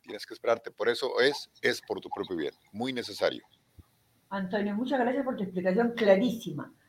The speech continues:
Speaker 2: Y es exactamente la razón por la que <laughs> se pide ese payment shock, para que ustedes mismos sepan que son capaces de pagar esa cantidad. A veces viene gente que gana cien mil dólares y no ahorra nada. Quiere decir, vive con todo lo que reciben, ¿no es cierto?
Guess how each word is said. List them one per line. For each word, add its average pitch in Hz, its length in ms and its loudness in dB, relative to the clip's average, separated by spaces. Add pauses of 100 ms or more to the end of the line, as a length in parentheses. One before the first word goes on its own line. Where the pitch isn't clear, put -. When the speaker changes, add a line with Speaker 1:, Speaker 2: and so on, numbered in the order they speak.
(140)
Speaker 2:
Y 208 180 6
es 233 100 8
exactamente 294 800 8
la 233 160 10
razón 190 380 4
por 247 120 4
la 175 140 6
que 165 200 2
<laughs> 220 280 2
se 190 100 4
pide 220 280 6
ese 220 160 6
payment 190 460 2
shock, 160 240 2 (320)
para 156 240 6
que 160 100 -6
ustedes 262 320 10
mismos 277 360 4
sepan 254 340 6
que 175 100 0
son 190 220 -2
capaces 185 580 4 (260)
de 180 120 4
pagar 165 320 6
esa 175 180 4
cantidad. 143 380 -2 (100)
A 175 80 8
veces 233 220 6
viene 294 180 4
gente 285 220 0
que 240 60 2
gana 277 280 10
cien 214 240 2
mil 254 200 4
dólares 233 420 10 (260)
y 180 60 -4
no 220 140 8
ahorra 254 280 12
nada. - 420 8 (300)
Quiere 254 200 4
decir, 262 300 4
vive 285 320 8
con 185 240 6
todo 233 280 12
lo 208 140 8
que 170 100 2
reciben, 160 480 -2
¿no 185 80 -6
es 180 40 -10
cierto? 226 380 4